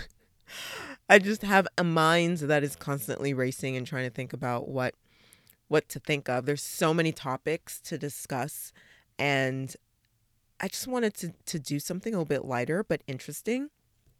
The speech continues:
And as a woman, I, I would be lying to all of you if I said that it has never crossed my mind as to what it would feel like to be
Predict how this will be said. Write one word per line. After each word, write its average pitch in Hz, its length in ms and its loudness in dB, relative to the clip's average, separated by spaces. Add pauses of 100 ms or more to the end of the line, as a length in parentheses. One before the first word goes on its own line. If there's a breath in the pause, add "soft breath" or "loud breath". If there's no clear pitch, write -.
(340)
And 170 140 2
as 160 140 2
a 160 60 2
woman, 147 480 0 (540 loud breath)
I, 160 560 6 (540)
I 175 80 10
would 190 160 8
be 185 140 2
lying 175 520 2
to - 260 -8
all 143 260 4
of 160 180 -2
you 185 460 -2
if 147 180 -2
I 143 100 0
said 143 320 -6
that 135 160 0
it - 180 2
has 143 160 -8
never 139 260 -4
crossed - 360 -6
my 135 140 -6
mind 127 640 -4
as 131 280 -6
to 127 320 -4 (640 loud breath)
what 160 340 4
it 185 180 2
would 147 320 -2
feel 156 260 0
like 135 240 0
to - 140 -10
be 131 320 -4